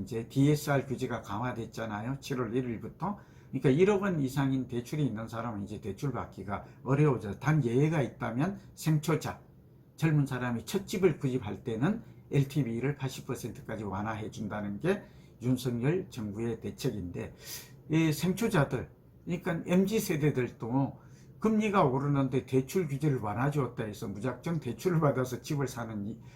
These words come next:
그런 사람은 뭐 이렇게 어리석은 투자를 하는 사람은 많지가 않겠죠. 뭐 설명하지 않아도 이해하실 거라고 믿습니다. 그러다 보면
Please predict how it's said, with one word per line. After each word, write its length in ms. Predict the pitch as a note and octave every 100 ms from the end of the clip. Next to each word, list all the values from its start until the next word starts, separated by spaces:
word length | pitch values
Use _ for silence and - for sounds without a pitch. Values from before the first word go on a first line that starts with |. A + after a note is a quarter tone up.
| -
그런 240 | - A#2 E3+
사람은 600 | C3+ A#2 A2+ A2+ A#2 G#2 - - - - -
뭐 120 | - A2+
이렇게 280 | A#2+ C3+
어리석은 880 | C3 A2+ A#2+ C#3 C3+ B2 B2 A#2 A#2+ -
투자를 420 | - A#2+ A#2 G#2
하는 160 | G#2+
사람은 400 | G#2 A2+ A2+ A#2+
많지가 480 | F2+ G2 - C#3+ C#3+
않겠죠. 640 | F2+ - F#2+ - D#3 G#3+ - - -
뭐 100 | G#2
설명하지 560 | G2+ A#2 B2 A2+ A#2 A#2+
않아도 460 | F#2+ F#2+ A2 A2+
이해하실 520 | G2+ A2+ G#2+ G2 G#2+ -
거라고 520 | G#2+ G2 F2+ G#2+ G2 - -
믿습니다. 680 | G2+ - A2 F#2+ - G2+ - - - -
그러다 260 | C#3+ D#3
보면 360 | C3+ C#3 E3+ -